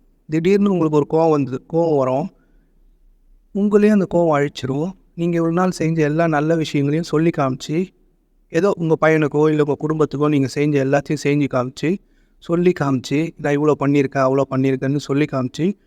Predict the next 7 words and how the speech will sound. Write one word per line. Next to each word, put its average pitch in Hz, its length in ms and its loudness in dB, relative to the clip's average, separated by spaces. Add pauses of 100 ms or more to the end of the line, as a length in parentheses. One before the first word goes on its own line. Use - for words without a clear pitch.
(340)
மொத்த 139 500 0
நரகத்தையும் 151 580 0
சித்தரித்து 143 540 -4
விடுவீர்கள். 131 640 0 (840)
நீங்கள் 160 320 2
நரகத்தின் 175 560 0
வழியாக 151 600 2